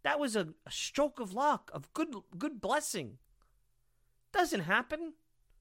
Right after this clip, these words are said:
And the reason the baby Mets thing drives me nuts, 'cause it's just like Generation K and Five Aces and Dark Knight and Thor. You know what impresses me? Winning.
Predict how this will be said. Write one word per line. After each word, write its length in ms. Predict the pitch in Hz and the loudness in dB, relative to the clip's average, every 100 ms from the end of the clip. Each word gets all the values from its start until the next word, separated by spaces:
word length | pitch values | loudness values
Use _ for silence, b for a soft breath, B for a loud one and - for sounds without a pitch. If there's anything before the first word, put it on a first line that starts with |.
| _ _ _ _ _ _ _ _ _ _ _ _ _ _ _ - | _ _ _ _ _ _ _ _ _ _ _ _ _ _ _ -2
And 100 | 226 | 0
the 60 | |
reason 300 | 233 349 349 | 4 2 2
the 80 | 311 | -4
baby 360 | 196 220 247 262 | 2 4 4 2
Mets 240 | 240 214 | 0 -2
thing 200 | - 220 | -2 -2
drives 340 | 165 180 185 165 | 4 6 6 2
me 80 | |
nuts, 260 | 180 226 220 | 0 0 -2
'cause 180 | - 147 | -4 -6
it's 140 | 143 | -8
just 260 | - 254 - | -8 -8 -6
like 120 | 202 | -6
Generation 480 | 175 147 127 - 139 | -4 -2 -4 -6 -2
K 520 | 320 311 277 233 190 b b b | 6 8 8 6 4 b b b
and 180 | - 170 | -4 -4
Five 360 | - 160 135 170 | 0 0 2 2
Aces 920 | 349 302 - 233 220 208 196 165 139 | 2 2 0 0 2 4 2 0 -4
and 420 | 123 117 117 123 | -6 -6 -10 -10
Dark 260 | - 123 - | -8 -8 -2
Knight 840 | 262 349 302 294 277 240 180 131 | 6 6 8 4 4 2 0 -4
and 240 | 113 110 - | -10 -14 -10
Thor. 380 | 330 330 294 269 _ _ _ _ _ _ _ _ _ _ | -2 4 4 2 _ _ _ _ _ _ _ _ _ _
You 140 | 240 254 | 0 4
know 120 | 311 | 6
what 120 | 320 | 4
impresses 480 | 269 - 233 233 208 | 2 -2 -2 -6 -6
me? 300 | 214 214 214 _ _ _ _ | -4 -4 -8 _ _ _ _
Winning. 520 | 131 135 147 113 95 | -6 0 0 0 -10